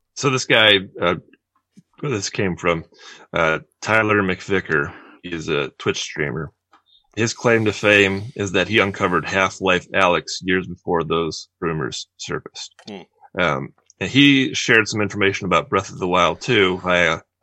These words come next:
Speaker 1: uh, Gaming Leaks and Rumors subreddit, uh, where he said,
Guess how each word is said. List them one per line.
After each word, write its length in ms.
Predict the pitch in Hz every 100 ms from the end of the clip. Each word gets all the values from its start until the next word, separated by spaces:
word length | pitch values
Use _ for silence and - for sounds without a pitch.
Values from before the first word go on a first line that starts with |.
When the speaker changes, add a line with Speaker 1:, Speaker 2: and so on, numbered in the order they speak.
| _ _ _ -
Speaker 1:
uh, 200 | 82 76
Gaming 380 | 82 104 98 98
Leaks 280 | 98 92 -
and 240 | 90 85
Rumors 540 | 101 101 95 90 87 -
subreddit, 540 | - 107 90 78 78 - _ _ _ _ _ _ _ _ _ _ -
uh, 160 | 98 87
where 140 | 95
he 80 | 95
said, 240 | - 95